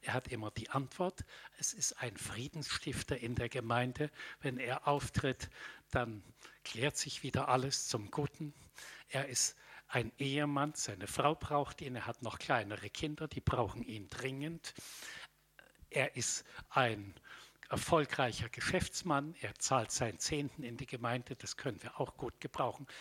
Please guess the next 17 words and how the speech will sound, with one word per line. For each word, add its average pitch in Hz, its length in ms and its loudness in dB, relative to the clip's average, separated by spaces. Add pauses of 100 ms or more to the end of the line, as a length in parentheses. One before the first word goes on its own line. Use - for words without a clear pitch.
(140)
Ich - 240 -8
erlaube 127 580 4
nicht, 104 440 -8
dass 135 180 -2
er 131 100 -2
stirbt. - 520 -8 (200)
Herr, 156 240 2
ich - 140 -8
fordere 139 480 2
ihn 107 400 -8 (240)
zurück. - 500 -4 (1080)
Er - 120 -4
hat - 160 -4
mit 113 220 -8
Gott - 320 2 (160)
gerechtet, - 1080 0
verhandelt. - 920 -2